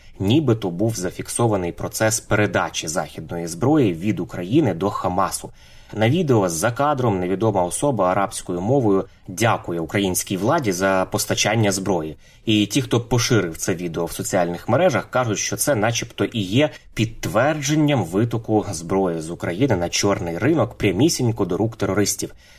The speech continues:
Як з'ясували фахівці з грузинської фактчекінгової організації «Міф Детектор»,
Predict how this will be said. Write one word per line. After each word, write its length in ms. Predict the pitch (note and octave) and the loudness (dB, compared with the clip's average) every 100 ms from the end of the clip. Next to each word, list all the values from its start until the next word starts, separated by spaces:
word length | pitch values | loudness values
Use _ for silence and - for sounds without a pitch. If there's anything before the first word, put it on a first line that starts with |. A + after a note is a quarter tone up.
| - | -2
Як 120 | G#2+ | -2
з'ясували 500 | G2 A2 A#2 A2+ G#2 | 0 0 0 2 2
фахівці 580 | G2 G#2 - - A2+ F2+ | 0 -4 -4 -2 0 0
з 60 | F2 | -2
грузинської 600 | G2 G2 F#2 - F2+ E2+ | -2 0 0 -2 -4 -4
фактчекінгової 920 | - G2 - G2+ - F2+ E2+ E2 E2+ | -4 -6 -2 -4 -2 -6 -6 -6 -4
організації 840 | - F#2+ F#2+ F#2+ F#2+ E2+ - F2 | -4 -4 -4 -2 -2 -2 -4 -4
«Міф 280 | F2+ F#2+ - | -4 -6 -8
Детектор», 560 | E2+ E2+ D3 D#3+ E3+ | -10 0 0 0 -4